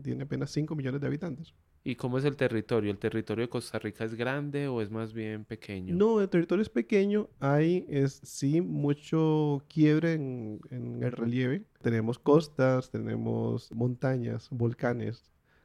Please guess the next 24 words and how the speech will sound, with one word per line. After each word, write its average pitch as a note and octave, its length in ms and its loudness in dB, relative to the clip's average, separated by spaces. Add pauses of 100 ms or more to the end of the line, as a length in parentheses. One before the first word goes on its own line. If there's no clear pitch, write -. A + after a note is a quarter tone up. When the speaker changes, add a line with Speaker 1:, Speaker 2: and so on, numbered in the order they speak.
(160)
Speaker 1:
ríos, A#2 800 0 (280)
algunos A#2+ 360 -2
más A2+ 140 2
grandes, C#3 400 2
otros A#2+ 180 -2
más A#2+ 100 -2
pequeños, C3+ 440 -2
pero B2 260 -4
sí, C3 260 -2
es A2+ 220 -6
un C3 760 -8
país B2+ 360 2
con B2 360 -6 (460)
mucha C#3 260 4
diversidad C3 600 0
orográfica. B2 680 0 (340)
Speaker 2:
Bueno, C3 200 4
¿y A#2+ 80 0
Costa A#2+ 360 -2
Rica B2 420 -2
con B2 160 -6
qué A2+ 120 -2
países B2+ 380 -2
limita? A2 540 -4